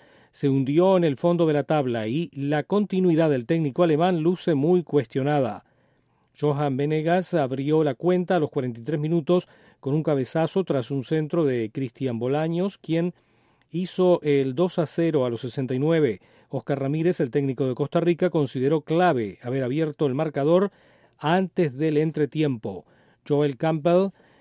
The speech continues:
quien ingresó en el segundo tiempo, redondeó con la goleada al anotar a los setenta y cuatro y setenta y siete minutos.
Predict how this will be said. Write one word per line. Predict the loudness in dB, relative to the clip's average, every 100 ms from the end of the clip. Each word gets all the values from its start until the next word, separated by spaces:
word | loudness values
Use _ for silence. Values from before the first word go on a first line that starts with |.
| _
quien | -4 0 0 0 -2
ingresó | -2 0 0 -2 -2 0
en |
el | 0 -2
segundo | -4 -4 -2 0 -2
tiempo, | -2 -2 0 0 0 -2 _ _ -8
redondeó | -2 -2 -2 -2 0
con | 0
la | 0
goleada | 0 -2 -2 0 0
al | 0
anotar | -2 -4 -2 0 -2
a | -4
los | -4
setenta | -6 -6 -8
y | -6
cuatro | 0 0 0
y | -6
setenta | -2 -4 -2 -2 -2 -2 -2
y | -4
siete | -6 -4 -2 -2
minutos. | -2 -2 -2 -6 -10 -16